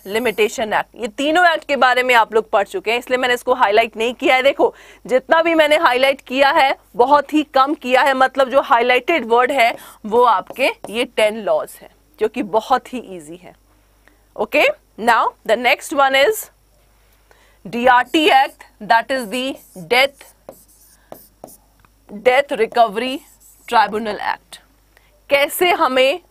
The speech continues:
पैसों को लेना है, कैसे बैंक को उन पर्सन से पैसे लेना है जो कि लोन लेके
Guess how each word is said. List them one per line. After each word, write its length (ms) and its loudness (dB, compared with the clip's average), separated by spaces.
पैसों 360 0
को 180 0
लेना 360 0
है, 200 -6
कैसे 420 0
बैंक 460 -2
को 280 2
उन 220 0
पर्सन 520 -2
से 180 -2
पैसे 440 -2
लेना 380 0
है 260 -2
जो 160 0
कि 200 -8
लोन 320 0
लेके 420 -2